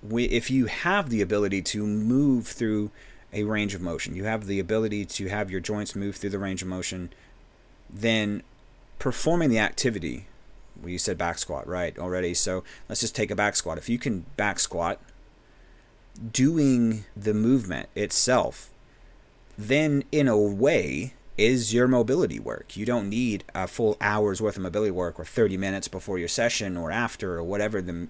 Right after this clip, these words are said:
the case may be to then open more or become better able to put in yourself in those positions, because what you did in a back squat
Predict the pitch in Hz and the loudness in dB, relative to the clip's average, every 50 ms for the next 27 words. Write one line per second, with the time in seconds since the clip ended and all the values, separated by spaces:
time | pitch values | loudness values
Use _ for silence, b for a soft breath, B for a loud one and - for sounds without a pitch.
0 | - - 90 - 107 101 92 - - 80 80 131 147 143 123 117 B B B B | -12 -14 -10 -4 -4 -4 -4 -4 -8 -6 -2 0 0 2 0 -2 B B B B
1 | B B B B B B B - - - - - 123 107 95 87 110 117 110 107 | B B B B B B B -20 -20 -10 -4 -2 0 0 0 2 2 2 2 2
2 | 104 101 98 95 - - - 120 120 117 - 120 107 107 104 101 98 98 98 95 | 0 -2 -2 -4 -6 -2 0 0 2 2 2 2 2 2 2 2 2 2 2 2
3 | 95 92 92 90 92 - 120 113 107 101 101 95 92 90 87 - - - - - | 4 4 2 2 2 2 2 4 4 4 4 4 4 2 2 0 -6 -14 -20 -20
4 | - - 101 101 - 110 107 - - 117 104 98 95 92 87 101 101 101 101 101 | -18 -18 -14 -8 -4 -4 -4 -2 0 0 0 0 0 -2 0 4 4 4 4 4
5 | 98 95 92 90 92 - - - - - - - - - - - 110 107 90 95 | 4 4 2 0 0 -4 -14 -20 -20 -20 -20 -18 -14 -6 0 2 2 2 2 0
6 | 98 90 - - 101 98 92 87 76 - - - - - 135 143 131 101 95 87 | -2 -2 -2 -2 -2 -2 -4 -6 -10 -14 -18 -8 0 2 4 4 4 2 0 -2
7 | 87 - - 98 87 - 87 78 76 - 76 82 78 - 90 82 - - 92 - | -2 0 0 0 -2 -2 -4 -10 -10 -10 -10 -10 -10 -8 -8 -10 -8 -8 -8 -6
8 | 104 92 87 95 104 92 - - 90 82 80 117 127 123 110 98 98 95 92 107 | -6 -4 -2 -2 -2 -2 -2 -6 -8 -4 -2 0 2 2 2 2 0 -2 0 2
9 | 127 151 156 - - - - 92 90 92 - - | 2 2 2 0 0 0 0 0 2 0 -2 -4